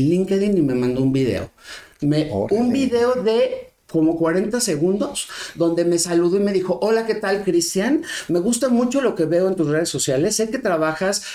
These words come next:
Speaker 1: para Grupo Martí y Sport City, y me gustaría platicar contigo porque creo que lo que haces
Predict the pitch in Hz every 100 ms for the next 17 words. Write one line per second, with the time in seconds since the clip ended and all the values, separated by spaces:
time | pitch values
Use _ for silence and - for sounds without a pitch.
0 | - - 139 143 165 180 190 156 135 135
1 | 165 214 220 - 139 127 127 127 151 147
2 | - 165 202 247 - - - - 165 175
3 | 165 175 - 180 185 220 262 262 - 165
4 | 190 196 208 185 175 170 208 151 131 151
5 | 151 175 202 240 233 160 143 139 147 151
6 | 175 202 214 -